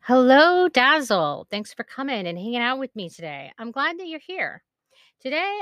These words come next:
I want to talk about autism and how science currently understand its relationship with genetics. This is a complex topic,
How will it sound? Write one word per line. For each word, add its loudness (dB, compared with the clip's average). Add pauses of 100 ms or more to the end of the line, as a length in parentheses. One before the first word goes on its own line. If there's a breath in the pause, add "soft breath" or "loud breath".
I -4
want -8
to -14
talk -4
about -4
autism -10
and -16
how -14
science -10
currently -8
understand -6
its -14
relationship -10
with -14
genetics. -16 (600 loud breath)
This -2
is -8
a -4
complex -10
topic, -6